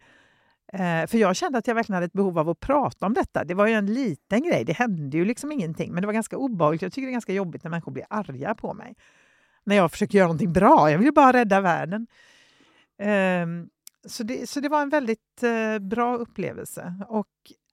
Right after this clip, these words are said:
det ty-, det, det är liksom en viktig del, tror jag, av Exar, det här att vi försöker ta hand om varandra och att vi har som princip, liksom att,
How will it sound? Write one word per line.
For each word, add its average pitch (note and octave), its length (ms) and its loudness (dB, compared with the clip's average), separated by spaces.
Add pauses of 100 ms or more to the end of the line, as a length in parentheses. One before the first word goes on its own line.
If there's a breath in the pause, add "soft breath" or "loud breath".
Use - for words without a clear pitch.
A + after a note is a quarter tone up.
(440)
det A3+ 180 -6
ty-, A#3+ 220 -6
det, A#3+ 400 -2
det A#3+ 280 -4
är B3 60 -2
liksom A3 260 -6
en G#3+ 240 -4
viktig C4+ 420 -6
del, G#3+ 240 -2
tror G#3 180 -6
jag, D#3+ 40 -2
av D#3 80 -6
Exar, F3 300 -8
det F#3 80 -6
här F3+ 140 0
att D3+ 140 -6
vi E3 100 -6
försöker E3+ 320 -6
ta F#3 100 -2
hand D#3 360 0
om F#3 100 2
varandra D3+ 560 0
och D3+ 100 2
att D3 120 -4
vi E3+ 60 -2
har D#3 140 2
som D3+ 200 -4
princip, E3+ 800 -6
liksom E3+ 320 -8
att, - 260 -10